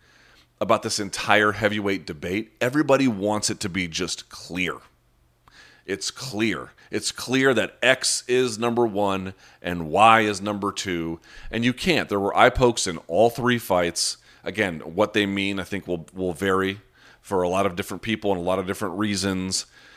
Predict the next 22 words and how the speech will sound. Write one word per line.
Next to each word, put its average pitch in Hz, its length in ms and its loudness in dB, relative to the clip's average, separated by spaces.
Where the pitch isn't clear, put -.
Um, 87 540 -2
you've 101 120 -8
got 113 160 0
this 101 160 -4
guy 107 300 2
in 101 140 -2
Fedor 104 380 2
who's 98 140 -4
a 92 40 -8
bit 107 80 0
of 98 60 -2
this 90 140 -4
boogeyman 98 640 0
who, 110 160 -2
yes, 110 240 2
some, 107 340 -4
some 110 480 -2
of 101 180 -2
his 101 200 -2
resume 101 360 0
is 95 140 -4
overstated. 98 640 -2